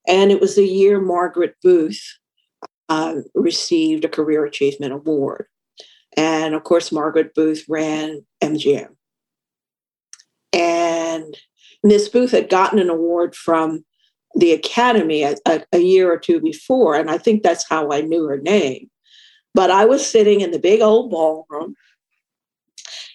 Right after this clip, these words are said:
and there was this incredible legend on the stage, and it was really very, um, it was invigorating and strengthening and, um, encouraging.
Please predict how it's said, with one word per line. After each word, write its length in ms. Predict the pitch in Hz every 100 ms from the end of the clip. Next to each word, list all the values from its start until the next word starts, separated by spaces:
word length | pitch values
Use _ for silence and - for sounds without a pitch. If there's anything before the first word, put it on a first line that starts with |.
| _
and 200 | 196 190
there 220 | 196 208 208
was 260 | 196 208
this 260 | - 165 - _
incredible 1120 | 170 170 - - - 202 202 196 190 196 214 _ _ _ _ _ _
legend 600 | 156 202 254 202 185 202 190
on 240 | 190 214
the 80 | 214
stage, 580 | - 247 - - 151 -
and 180 | 180
it 100 | 185
was 260 | - 175 -
really 460 | 233 240 190 185 180
very, 560 | 202 202 196 175 165 - -
um, 380 | 147 143 135 - _ _ - - _ _ _ _ _ _
it 100 | 214
was 200 | 220 220
invigorating 1080 | 214 202 208 220 226 226 226 226 220 214 180
and 200 | 170 175
strengthening 1200 | - - 190 208 214 214 208 196 196 202 202 196 -
and, 560 | 160 156 160 151 147 -
um, 420 | 233 156 302 302 _ _ _ _ _ _ _
encouraging. 680 | 202 214 233 220 170 - 120